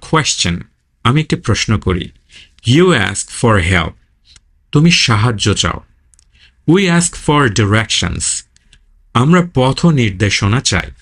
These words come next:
I ask about the time, আমি সময় জানতে চাই। You ask him to come, তুমি তাকে আসতে বলো।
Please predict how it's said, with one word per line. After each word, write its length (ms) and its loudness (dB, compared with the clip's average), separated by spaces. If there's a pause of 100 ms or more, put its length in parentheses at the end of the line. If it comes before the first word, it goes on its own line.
(500)
I 140 0 (160)
ask 140 -4 (120)
about 440 0
the 140 0 (220)
time, 360 -2 (580)
আমি 200 2
সময় 640 2
জানতে 400 0
চাই। 280 -2 (760)
You 160 4 (240)
ask 180 -4 (160)
him 340 2
to 100 2
come, 580 -4 (680)
তুমি 160 4
তাকে 220 0
আসতে 400 -2
বলো। 340 -4